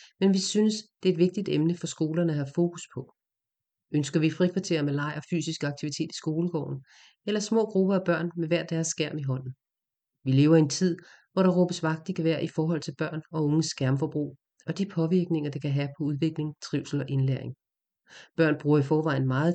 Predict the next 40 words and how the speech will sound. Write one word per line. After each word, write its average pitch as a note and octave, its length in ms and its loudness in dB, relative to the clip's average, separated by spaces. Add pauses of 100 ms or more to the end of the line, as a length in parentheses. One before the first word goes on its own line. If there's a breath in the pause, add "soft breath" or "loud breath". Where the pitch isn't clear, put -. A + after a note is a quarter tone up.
tid D#3+ 160 0
bag C3 140 -2
en C3+ 80 -2
skærm C3+ 360 -4
i C#3+ 60 -6 (100)
timerne D#3 340 -2 (680)
og - 100 -4
fritiden, D#3+ 560 2 (180 loud breath)
så - 140 -2
vi F3 80 0
tror G#3 340 -2
på, F3+ 80 0
at D3+ 100 0
skærmfri D#3+ 540 -2
pauser C3+ 400 -2
i D3+ 80 -4
løbet D3 200 -2
af D3 80 -2
skoledagen D#3 680 -4
er C3 40 -8
sund C3 300 -4
fornuft. A#2+ 380 -4 (1200)
Det C#3+ 80 -4
kan C#3+ 80 2
være C3+ 160 6
med D3 80 4
til E3 120 2
at C#3+ 60 2
skabe C#3 280 0
en D3 80 2
mere C#3+ 140 2 (100)
tryg D3 160 -2
skoledag C#3 580 -2
uden F3+ 200 4
forstyrrelser D#3 560 -4
eller C#3 160 0
risiko D3 420 -2
for C#3+ 80 -2
digital C#3 520 -6
mobning. A#2+ 380 -8